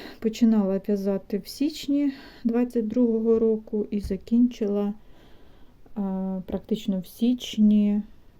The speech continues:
двадцять третього року. Останнім штрихом була, це були оці пуговиці, які я купляла уже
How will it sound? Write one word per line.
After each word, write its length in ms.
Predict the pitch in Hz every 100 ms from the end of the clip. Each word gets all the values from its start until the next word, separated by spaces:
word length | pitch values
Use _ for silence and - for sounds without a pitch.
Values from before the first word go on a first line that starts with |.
| -
двадцять 400 | 208 196 - -
третього 460 | 214 190 190 185
року. 380 | 185 190 - 214 220 - - -
Останнім 1120 | 185 - 208 208 202 196 196 190 196 196 190
штрихом 680 | - 220 196 - 285 330 269
була, 400 | 196 196 240 277 - - - - -
це 520 | - 202 202 196 220
були 440 | 247 247 196 208 226
оці 280 | 196 -
пуговиці, 540 | 214 196 180 202 208 302
які 320 | 285 277 277
я 140 | 262
купляла 580 | 247 254 247 240 233 233 226 - - - - -
уже 460 | 226 214 214 214